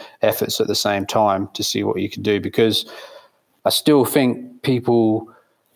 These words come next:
maybe don't always think about where,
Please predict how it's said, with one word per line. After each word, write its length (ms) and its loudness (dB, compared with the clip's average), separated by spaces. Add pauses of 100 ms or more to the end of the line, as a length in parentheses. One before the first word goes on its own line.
(440)
maybe 320 4
don't 300 4
always 420 4
think 300 0
about 320 2
where, 460 4